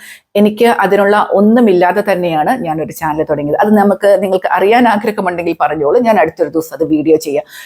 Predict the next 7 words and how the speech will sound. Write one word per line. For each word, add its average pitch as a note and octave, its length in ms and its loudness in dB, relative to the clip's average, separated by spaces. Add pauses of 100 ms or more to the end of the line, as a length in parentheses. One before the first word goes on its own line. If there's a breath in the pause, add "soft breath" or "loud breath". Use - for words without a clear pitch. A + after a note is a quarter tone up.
(140 loud breath)
നിങ്ങൾക്കത് A3 420 2
പ്രചോദനമാകും G3+ 1000 0
എന്നാണ് D#3+ 340 -2 (160)
എനിക്ക് D#3+ 300 -6
തോന്നുന്നത് C#3 520 0
കേട്ടോ. A3 180 2 (140)
അപ്പൊ C4 160 -2